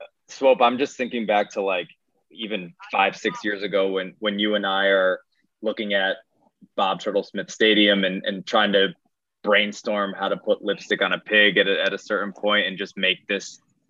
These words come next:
this facility feel like a, like a big time facility. And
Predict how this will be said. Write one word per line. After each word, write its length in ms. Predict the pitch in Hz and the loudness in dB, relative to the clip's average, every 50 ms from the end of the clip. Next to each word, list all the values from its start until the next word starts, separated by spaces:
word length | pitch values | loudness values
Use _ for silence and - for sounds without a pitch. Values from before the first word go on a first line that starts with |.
| _ _ _ - 220 | _ _ _ -4 -4
this 200 | 208 180 - 196 180 _ _ _ _ _ _ _ _ _ _ _ - - | -4 -4 -4 -10 -12 _ _ _ _ _ _ _ _ _ _ _ -2 0
facility 560 | 127 - - - 135 120 117 113 110 107 101 | 0 0 2 4 6 6 6 6 6 4 2
feel 400 | - - - 110 113 110 104 98 | 0 -2 0 0 2 2 2 2
like 220 | 98 95 92 - | 2 0 0 -2
a, 60 | 98 - - 92 | -6 -8 -6 -4
like 160 | 104 98 92 | -4 -2 -2
a 60 | 98 92 | -2 -8
big 260 | 82 - 101 92 87 | -6 -6 -8 -6 -6
time 240 | - 98 95 92 87 | -4 -4 -4 -4 -4
facility. 500 | - 92 - - 104 104 98 92 90 90 | -8 -10 -2 2 4 4 6 6 4 4
And 160 | 87 90 87 | 2 0 -4